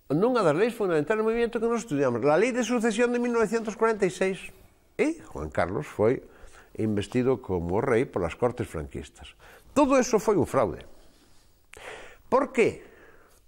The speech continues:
Ah, contexto da Guerra Fría. E dentro da Península Ibérica, a Revolución Portuguesa. Unha Península Ibérica roja non era tolerable.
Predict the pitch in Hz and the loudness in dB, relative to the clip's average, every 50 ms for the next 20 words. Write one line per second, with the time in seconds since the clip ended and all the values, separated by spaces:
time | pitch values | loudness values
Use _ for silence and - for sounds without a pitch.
0 | _ 104 107 117 - - - - _ _ _ _ - - _ - 127 127 123 120 | _ 0 0 0 0 -4 -10 -20 _ _ _ _ -20 -20 _ 0 2 2 2 2
1 | - 214 214 208 214 - 208 185 160 143 143 139 127 120 - - 104 98 82 73 | 2 0 0 0 0 -2 0 2 2 4 2 2 2 0 -4 -4 -4 -4 -4 -6
2 | 73 - _ - _ _ _ _ _ _ _ _ _ - - - - - - - | -8 -14 _ -20 _ _ _ _ _ _ _ _ _ -20 -20 -20 -20 -20 -20 -20
3 | - - - - - _ _ _ _ - - 120 123 147 190 208 196 - 147 127 | -20 -20 -20 -20 -20 _ _ _ _ -4 0 2 2 4 2 2 2 2 2 2
4 | 120 110 101 120 131 151 147 147 165 175 185 180 165 156 156 156 - - 165 170 | 4 2 2 0 -2 -2 -2 -2 0 2 4 4 4 2 2 0 0 0 0 0
5 | 175 - - - - _ _ _ _ _ _ _ _ 113 117 104 104 104 98 - | 0 -4 -10 -18 -20 _ _ _ _ _ _ _ _ -2 -2 0 0 -2 -2 -2
6 | 131 131 120 92 90 - 95 80 71 65 - - - - - _ _ _ _ _ | -2 -2 -2 -4 -8 -6 -8 -8 -8 -8 -10 -14 -18 -20 -20 _ _ _ _ _
7 | _ _ _ _ _ _ _ _ _ _ _ _ - - - 147 165 165 113 - | _ _ _ _ _ _ _ _ _ _ _ _ -12 -2 0 2 2 2 0 0
8 | 131 120 135 135 120 147 143 147 147 147 143 139 135 170 226 220 - 240 202 - | 0 0 0 0 2 2 2 4 4 2 2 2 0 2 2 0 0 0 -2 -2
9 | - 139 139 156 175 202 220 214 190 147 127 127 135 147 165 151 - - 151 143 | -2 -2 0 2 2 2 2 2 2 0 0 0 0 0 -2 -4 -2 -2 0 2
10 | 131 113 98 85 71 67 71 85 - 220 | 2 2 0 0 -2 -2 -4 -6 -8 -8